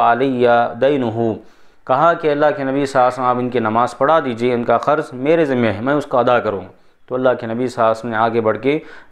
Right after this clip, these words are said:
नमाज़ पढ़ी। एक और रिवायत में आता है कि जिस पर क़र्ज़ था अल्लाह के नबी ने नहीं पढ़ी और सहाबा से कहा, "तुम उसकी नमाज़ पढ़ लो," जो ख़ुदकुशी करता है।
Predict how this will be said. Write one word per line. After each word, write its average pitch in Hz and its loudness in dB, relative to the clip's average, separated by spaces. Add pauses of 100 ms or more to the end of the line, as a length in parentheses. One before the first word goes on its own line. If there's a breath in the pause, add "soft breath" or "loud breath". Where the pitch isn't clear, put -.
नमाज़ 117 0
पढ़ी। 113 0 (340 soft breath)
एक 165 -2
और 196 4
रिवायत 180 4
में 170 0
आता 165 2
है 180 4
कि 175 -2
जिस 143 -4
पर 165 2
क़र्ज़ 175 0 (120)
था 156 2
अल्लाह 143 2
के 135 -6
नबी 131 0
ने 127 0
नहीं 123 0
पढ़ी 143 0
और 139 2
सहाबा 127 2
से 123 -4
कहा, 131 2 (360 loud breath)
"तुम 147 -4
उसकी 131 -6
नमाज़ 107 -2
पढ़ 101 -4
लो," 98 -12 (1040)
जो 123 -10
ख़ुदकुशी 139 -4
करता 117 2
है। 95 -8